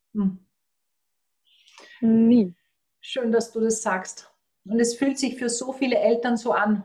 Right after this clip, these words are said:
Speaker 1: Und dann sind wir wieder bei den eigenen Gefühlen. Also wenn ich das Gefühl habe, mein Kind will mir was Böses, dann muss ich ganz, ganz schnell mir unter,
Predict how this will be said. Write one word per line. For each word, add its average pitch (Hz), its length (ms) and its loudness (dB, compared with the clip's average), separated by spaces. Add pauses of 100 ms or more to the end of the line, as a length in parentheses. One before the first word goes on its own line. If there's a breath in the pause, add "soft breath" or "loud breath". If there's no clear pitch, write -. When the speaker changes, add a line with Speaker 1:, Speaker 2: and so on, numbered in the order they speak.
Speaker 1:
Und 208 120 -8
dann 208 140 -2
sind 233 160 -4
wir 240 100 0
wieder 220 160 0
bei 208 140 4
den 208 160 -2
eigenen 220 440 0
Gefühlen. 214 540 -4
Also 202 240 -4
wenn 202 140 -4
ich 262 180 -6
das - 220 -10
Gefühl 247 360 -4
habe, 220 120 0
mein 214 120 2
Kind 262 280 -4
will 233 160 0
mir 226 180 2
was 214 220 -6
Böses, 233 400 -2
dann 214 160 2
muss 220 160 0
ich 220 160 -10
ganz, 277 320 -4
ganz 240 220 -2
schnell 226 220 0
mir 233 140 2
unter, 226 240 -2